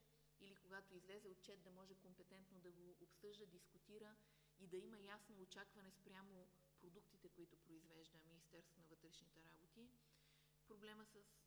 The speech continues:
относителната медийна несвобода у нас допълнително, а, задълбочава проблема с тая отсъстваща критична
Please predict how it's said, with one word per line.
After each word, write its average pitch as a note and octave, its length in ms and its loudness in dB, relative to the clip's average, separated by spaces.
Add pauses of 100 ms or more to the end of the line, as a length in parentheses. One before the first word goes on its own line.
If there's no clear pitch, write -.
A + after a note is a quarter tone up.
(160)
относителната G3 760 -2
медийна F#3 420 0
несвобода F3 760 -4
у - 20 -4
нас F#3 280 -4
допълнително, F3 800 -6 (920)
а, E3+ 280 -4 (180)
задълбочава E3+ 1000 -2 (180)
проблема E3+ 340 -4
с E3+ 280 -10
тая E3 180 -2
отсъстваща - 560 -4
критична - 640 -2